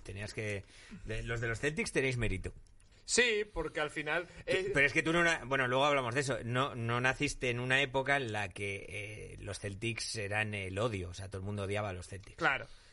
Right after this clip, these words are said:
Speaker 2: Eh, pero, eh, yo, yo como fui al sol que más calienta porque me hice de los Celtics cuando firmaron a Garnett y a Allen.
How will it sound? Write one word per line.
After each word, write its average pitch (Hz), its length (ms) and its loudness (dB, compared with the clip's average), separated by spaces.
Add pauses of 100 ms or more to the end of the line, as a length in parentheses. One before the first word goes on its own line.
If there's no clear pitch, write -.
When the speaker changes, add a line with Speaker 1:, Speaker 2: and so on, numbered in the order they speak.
(260)
Speaker 2:
Eh, 185 200 4
pero, 185 400 4
eh, 208 160 0
yo, 208 300 4
yo 202 180 2
como 214 220 4
fui 202 460 -4 (720)
al 170 200 4
sol 190 180 0
que 185 80 -4
más 185 140 0
calienta 180 340 -2
porque 165 160 -2
me 165 100 -4
hice 180 100 2
de 185 80 6
los 170 160 0
Celtics 170 260 -2
cuando 156 340 0
firmaron 151 420 0
a 156 80 4
Garnett 139 360 -2
y 139 60 -2
a 117 120 -2
Allen. 117 220 -8